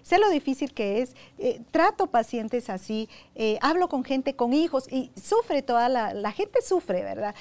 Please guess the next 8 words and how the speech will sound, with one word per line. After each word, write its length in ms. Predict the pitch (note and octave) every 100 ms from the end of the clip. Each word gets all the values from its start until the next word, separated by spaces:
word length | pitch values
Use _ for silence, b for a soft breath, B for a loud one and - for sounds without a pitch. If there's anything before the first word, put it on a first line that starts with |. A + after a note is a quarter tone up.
| B B
Entonces, 540 | A3+ A3 C4 C#4 E4 - B _ - -
porque 960 | D#4 C4 A#3+ - _ _ _ C#4+ C4 -
quieren 500 | - D#4+ F4 G#4 G4
vivir 340 | B3 A#3 D4+ F4
en 140 | E4
familia, 680 | - C#4+ D4 A4 G#4+ G#3+ -
o 60 | A3
sea, 220 | D4